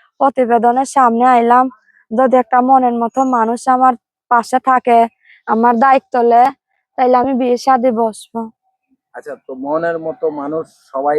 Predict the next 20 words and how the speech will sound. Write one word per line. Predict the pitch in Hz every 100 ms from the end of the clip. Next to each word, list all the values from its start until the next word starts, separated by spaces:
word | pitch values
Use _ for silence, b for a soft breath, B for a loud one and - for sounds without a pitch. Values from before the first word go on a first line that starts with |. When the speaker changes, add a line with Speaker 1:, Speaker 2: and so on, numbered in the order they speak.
| 160 -
Speaker 2:
শুধু | - 135 147
মনের | 139 147 147 127
মতো | 113 101
খোঁজে, | - - - - _ _ _ _
মনের | - 139 165 180 185 170
মতো | 147 139 160 - 185
ছাড়া | - 147 170 175
কি | 139 156 147
নাই? | 123 180 185 _ _ _ _ _ _ 294
Speaker 1:
কেমন, | 302 311 311 285 233
কেমন | 247 294 277 294
খোঁজে? | 320 320 294 294
যদি | 262 277 302
অনেক, | 311 302 339 -
সারা | 330 320 277
জীবনেই | 269 240 262 294 339 311
বয়স | 233 226 285 294 294
আঠারো | 277 254 254 269 294
হয়ে | 277 233
গেছে, | 214 202